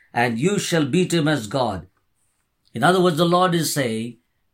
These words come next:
"I will tell you, Moses, you talk to Aaron. I will tell you. He can be your spokesperson." Remember,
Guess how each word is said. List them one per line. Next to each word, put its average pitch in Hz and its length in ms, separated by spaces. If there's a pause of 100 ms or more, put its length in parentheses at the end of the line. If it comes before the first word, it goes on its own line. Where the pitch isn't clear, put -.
(160)
"I 190 280
will 190 240
tell 190 220
you, 175 320
Moses, 123 680 (140)
you 120 300
talk 160 260
to 151 100
Aaron. 104 460 (1800)
I 202 180
will 233 160
tell 240 160
you. 226 400 (640)
He 190 220
can 165 240
be 160 80
your 151 140
spokesperson." - 880 (2000)
Remember, 113 600